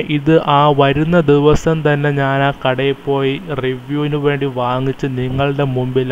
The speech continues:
ആ പ്രൊഡക്റ്റ്, ആ ഫോൺ ഞാൻ അൺബോക്സ് ചെയ്ത് കാണിക്കുന്നതായിരിക്കും. So നിങ്ങൾക്ക് എൻ്റെ എക്സ്പ്ലനേഷനും ഫോണിനെ കുറിച്ചുള്ള കാര്യങ്ങൾ പറഞ്ഞതും ഇഷ്ടപ്പെട്ടെങ്കിൽ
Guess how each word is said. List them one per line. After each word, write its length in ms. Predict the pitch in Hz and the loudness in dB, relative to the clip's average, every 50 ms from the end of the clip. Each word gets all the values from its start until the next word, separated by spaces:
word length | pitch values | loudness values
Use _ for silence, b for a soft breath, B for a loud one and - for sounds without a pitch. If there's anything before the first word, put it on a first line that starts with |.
| 123 | 0
ആ 20 | 127 123 - - | -2 -2 -2 -2
പ്രൊഡക്റ്റ്, 480 | 131 123 117 120 120 120 - - 135 131 - B B B B B B B - 135 | -4 -2 -2 -4 -6 -8 -6 -6 -6 -6 -6 B B B B B B B -4 -4
ആ 20 | 131 131 - - | -4 -4 -2 0
ഫോൺ 200 | 139 131 131 131 135 131 | 0 2 2 2 0 -2
ഞാൻ 100 | 127 123 120 | -2 -2 -2
അൺബോക്സ് 460 | 123 123 120 135 135 135 127 - - | -4 -2 2 2 2 2 2 0 -2
ചെയ്ത് 160 | 135 131 131 127 117 117 | 0 0 0 0 -2 -2
കാണിക്കുന്നതായിരിക്കും. 800 | 120 123 127 127 135 139 139 131 123 123 123 127 120 165 175 185 B B B B B B B - - | -2 -2 -2 0 0 2 2 2 2 2 2 2 2 0 0 0 B B B B B B B -8 2
So 80 | - 151 156 160 151 | 4 4 4 6 4
നിങ്ങൾക്ക് 340 | 147 143 151 165 165 - 165 160 | 0 2 2 2 2 2 0 0
എൻ്റെ 120 | 156 160 - 139 | 2 0 0 2
എക്സ്പ്ലനേഷനും 800 | 131 - - - - 151 151 147 151 151 143 - 151 147 151 147 - | 0 0 -2 0 0 0 2 4 2 2 2 0 0 0 0 -4 -2
ഫോണിനെ 340 | - 139 135 135 135 139 139 - | -4 -2 -2 0 0 -2 -2 0
കുറിച്ചുള്ള 400 | - 135 139 135 - 143 139 139 135 - | 0 0 0 0 0 -2 -2 -2 0 0
കാര്യങ്ങൾ 360 | 131 127 127 127 131 131 135 131 - 127 | 0 2 2 0 0 -2 -4 -4 -2 -2
പറഞ്ഞതും 460 | 123 123 127 131 127 139 139 143 131 | -2 -2 -2 -2 -2 -2 -2 -2 -4
ഇഷ്ടപ്പെട്ടെങ്കിൽ 680 | 123 - - 135 131 135 127 - 131 131 127 135 135 135 | -4 -4 -4 -4 -4 -4 -6 -4 -8 -6 -4 -4 -4 -4